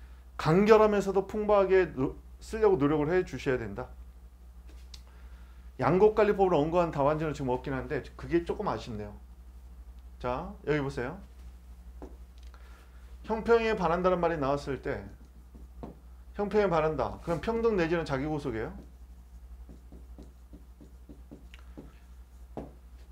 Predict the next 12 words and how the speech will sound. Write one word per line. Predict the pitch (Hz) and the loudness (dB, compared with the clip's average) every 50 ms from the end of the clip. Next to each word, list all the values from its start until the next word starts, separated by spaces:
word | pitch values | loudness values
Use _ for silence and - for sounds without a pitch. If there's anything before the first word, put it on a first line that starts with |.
| - - | -12 2
만약에 | - 135 156 190 208 208 196 208 208 190 160 | 6 8 8 10 8 6 6 6 4 4 4
형평에 | 147 220 240 233 247 240 233 226 | 2 0 0 2 4 4 4 4
반한다는 | - 165 147 160 180 190 196 202 196 180 | 4 4 4 2 4 4 4 2 4 4
말만 | 160 160 175 185 180 165 | 4 4 4 2 2 2
나오면 | 151 147 156 165 170 165 | 4 2 2 2 0 -2
평등원칙만 | - 220 220 226 220 226 214 214 190 185 175 | -2 -2 2 2 2 2 2 0 0 0 2
써도 | - 208 196 180 175 | 2 2 2 2 2
상관은 | 175 214 214 214 190 147 | 0 0 0 0 2 0
없습니다. | 120 - - 143 131 117 - 110 - - | 0 -2 -2 -4 -4 -4 -4 -6 -6 2
그런데 | - 165 190 202 180 156 135 123 143 127 110 - | 6 8 8 8 6 4 2 0 0 0 0 -4
지침 | - - 165 - - - 220 220 | -8 -10 -8 -8 -6 -4 -2 2
같은 | 214 214 208 214 - 226 226 226 254 | 4 4 2 2 0 -2 -2 -2 -4